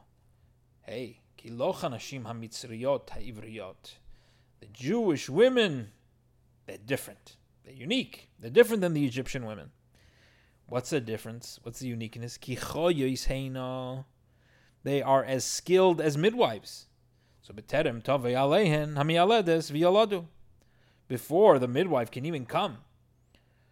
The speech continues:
to the pregnant woman who's giving birth, to the birthing woman, they've already given birth.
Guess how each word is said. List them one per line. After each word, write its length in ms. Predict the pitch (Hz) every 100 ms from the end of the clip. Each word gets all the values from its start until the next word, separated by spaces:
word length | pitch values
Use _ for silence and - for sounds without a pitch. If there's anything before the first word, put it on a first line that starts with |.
| _ _ -
to 400 | 175 185 113 110 _ - _ _ _ _ _ _ _ _
the 80 | -
pregnant 380 | 117 160 160 143
woman 220 | 180 165
who's 120 | 123
giving 280 | 110 160 160
birth, 440 | 143 233 156 - -
to 60 |
the 80 | 113
birthing 280 | 117 143 156
woman, 280 | 190 208 180 - _ _ _ _ _
they've 160 | 110 113
already 220 | 139 156
given 260 | 151 165
birth. 400 | 160 220 165 -